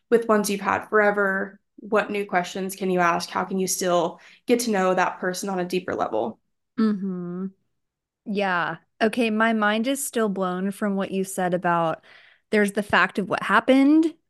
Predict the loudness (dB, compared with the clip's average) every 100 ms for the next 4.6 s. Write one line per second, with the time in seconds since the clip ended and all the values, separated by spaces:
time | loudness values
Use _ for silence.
0 | -2 0 2 2 2 2 4 4 4 2
1 | -2 -2 0 0 -4 -8 -2 0 0 0
2 | -2 -4 -4 -4 -2 -2 -4 -10 -8 -2
3 | 0 0 -4 -4 -2 -4 -8 _ -6 -4
4 | -2 -2 0 2 2